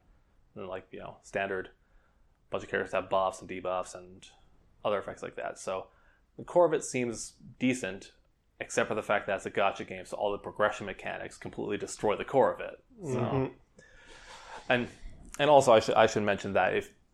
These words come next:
Speaker 1: uh, the gacha aspects of it is the best thing y-, that you can take from Arknights,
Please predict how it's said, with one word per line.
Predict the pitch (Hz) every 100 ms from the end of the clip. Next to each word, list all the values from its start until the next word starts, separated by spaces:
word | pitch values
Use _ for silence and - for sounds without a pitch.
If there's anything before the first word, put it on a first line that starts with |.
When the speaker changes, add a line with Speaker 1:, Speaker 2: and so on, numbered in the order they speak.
| _ -
Speaker 1:
uh, | 98 92 113
the | 110
gacha | 120 110
aspects | 113 101 104 101 101
of | 101
it | 104 - - _ - -
is | - -
the | 98
best | 160 -
thing | 113
y-, | 101 101
that | 113
you | 104
can | 104
take | 160 139
from | 101
Arknights, | 104 98 - 95 98 -